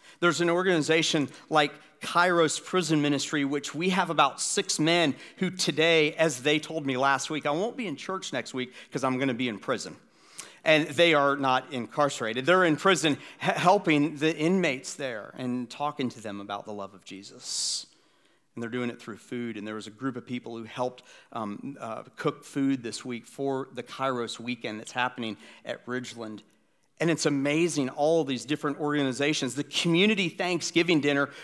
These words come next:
which helps bring together people across all socioeconomic, uh, uh, on the, on the socioeconomic spectrum. Um, I talked with Dave Bisbee last week, and he said, "Man, we have every spot filled." And this church, he said, "My church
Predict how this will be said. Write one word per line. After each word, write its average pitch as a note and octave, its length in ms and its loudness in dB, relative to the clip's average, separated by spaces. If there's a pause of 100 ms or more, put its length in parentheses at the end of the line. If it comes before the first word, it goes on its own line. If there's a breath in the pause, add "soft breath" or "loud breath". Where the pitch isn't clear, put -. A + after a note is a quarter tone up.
which F#3 260 4
helps A3 400 2
bring G#3 580 2
together F3 480 4
people G3+ 480 -2 (180 loud breath)
across F3 480 2
all G#3 360 2
socioeconomic, E3 1160 2 (260 loud breath)
uh, - 40 -14
uh, E3 340 4
on D#3 160 2
the, D3+ 180 0
on D#3+ 140 2
the D#3 60 0
socioeconomic E3 840 0
spectrum. F3+ 480 -2 (220 loud breath)
Um, D#3 280 2
I D#3+ 120 4
talked F#3+ 260 -2
with D#3 140 -2
Dave E3 340 2
Bisbee E3 360 0
last D#3 360 0
week, E3 240 -2
and C#3+ 80 2
he D3 80 4
said, C#3 260 0
"Man, D3+ 300 4 (180 loud breath)
we E3 120 2
have D#3 340 2
every F3+ 400 2
spot - 480 0
filled." D3 480 2 (260 loud breath)
And C3+ 220 0 (160)
this G3 280 4
church, - 500 -4 (100)
he D3 80 -4
said, C3+ 260 -2
"My E3 280 -2
church C3+ 460 -2